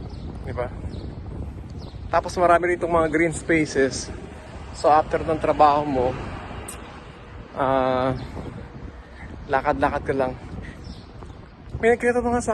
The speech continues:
akin kung ano gusto ko eh, ano eh, kung summer ba or winter. Gusto ko yung in between, yung spring. Yung hindi siya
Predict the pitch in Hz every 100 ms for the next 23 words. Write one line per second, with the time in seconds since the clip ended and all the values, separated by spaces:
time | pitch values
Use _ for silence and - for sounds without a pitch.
0 | 226 226 214 202 185 190 196 180 190 156
1 | 165 147 147 - - - - 175 165 180
2 | 170 170 180 175 143 143 139 135 135 135
3 | 131 139 131 131 - - - - - -
4 | - - - - - - - - - -
5 | - - - - - 160 151 185 190 185
6 | 175 156 160 165 165 151 147 131 - 156
7 | 151 151 135 - - - - - - -
8 | - 147 160 156 165 175 156